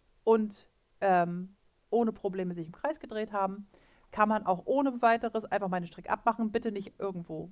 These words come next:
im Wald, sondern bitte irgendwo auf einem <laughs> eingezäunten Reitplatz oder auf der Wei-, äh, auf, auf der,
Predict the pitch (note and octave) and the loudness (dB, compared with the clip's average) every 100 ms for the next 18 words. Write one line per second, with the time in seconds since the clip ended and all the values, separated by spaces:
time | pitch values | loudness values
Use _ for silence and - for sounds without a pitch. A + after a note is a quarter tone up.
0 | - F3 D#3+ G#3 B3 - F3+ E3+ E3 G3 | -14 -10 -6 -6 -6 -8 -8 -8 -10 -12
1 | E3+ E3 E3+ D#3+ D#3+ _ - - F3 G#3 | -12 -12 -14 -14 -14 _ -18 -10 -8 -8
2 | - - E3+ D#3+ F#3 A3 G#3+ G3+ G3 F3+ | -10 -6 -6 -4 -4 -2 -4 -4 -4 -4
3 | D#3 D#3+ D#3 F#3+ G#3 F#3+ F3+ F3 F3 - | -4 -8 -4 0 0 2 2 2 -4 -12
4 | - - D3+ D#3 | -18 -12 -10 -8